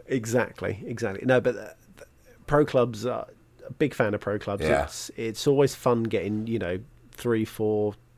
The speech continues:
Speaker 1: you know, even if you can get eleven of your friends playing, um, it just gets really hectic at times.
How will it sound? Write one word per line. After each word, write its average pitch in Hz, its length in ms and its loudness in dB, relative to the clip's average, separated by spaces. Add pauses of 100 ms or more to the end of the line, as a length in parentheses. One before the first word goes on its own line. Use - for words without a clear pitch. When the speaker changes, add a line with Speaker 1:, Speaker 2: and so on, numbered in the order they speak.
(300)
Speaker 1:
you 120 120 2
know, 92 100 2
even 107 280 0
if - 140 -6
you 104 60 -6
can 113 160 -4
get 101 160 -2
eleven 104 500 0 (460)
of 104 120 -6
your 104 120 -2
friends 104 360 -2
playing, 101 680 -4
um, 98 480 -6 (580)
it - 100 -16
just - 220 -4
gets - 240 -6
really 113 520 0
hectic - 520 -8
at - 100 -12
times. 101 680 -10